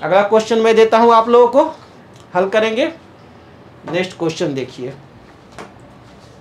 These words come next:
Next question आप सभी के लिए screen पर है।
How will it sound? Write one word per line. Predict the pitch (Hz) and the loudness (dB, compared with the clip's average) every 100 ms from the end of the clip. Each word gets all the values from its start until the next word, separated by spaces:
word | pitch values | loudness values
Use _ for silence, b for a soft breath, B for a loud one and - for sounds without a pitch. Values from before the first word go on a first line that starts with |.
| - | -14
Next | 139 156 160 - | -8 -8 -8 -4
question | 190 190 214 240 - - - - - - - - - - - - - - - - - - - 143 | -4 -4 -4 -4 -6 -20 -16 -16 -18 -20 -20 -20 -20 -20 -18 -18 -20 -20 -18 -18 -18 -20 -12 -6
आप | 139 | -6
सभी | - 151 175 | -2 0 0
के | 190 190 | 0 0
लिए | 190 202 | 4 4
screen | 202 - 202 202 208 | 4 0 0 0 4
पर | 208 | 4
है। | 208 | 4